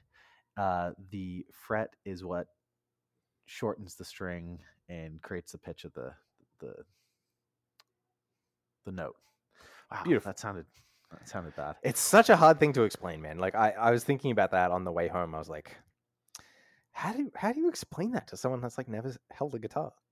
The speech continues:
Speaker 2: Like
Speaker 1: Yeah, well, think about it. If you have a, if you have a rubber band, you shorten it or extend it, like, it changes the pitch.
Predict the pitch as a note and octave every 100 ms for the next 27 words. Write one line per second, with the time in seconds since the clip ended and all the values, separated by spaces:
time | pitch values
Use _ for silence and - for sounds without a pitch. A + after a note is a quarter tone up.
0 | - F3 E3+ D#3+ C3+ A2 A2+ D#3+ E3 D#3+
1 | F#3 F3+ E3+ C3+ C3+ C#3 C3 C#3+ C#3+ G2+
2 | C3+ - C3 C3 A#2 A2+ A#2+ A2 A2 A2
3 | G#2 F2+ - A2+ G#2 A2 G#2 F#2+ E2+ -
4 | - G2 G#2 G#2+ - F2+ F2 - G2 F#2
5 | D#2+ E2+ G#2+ G#2 - -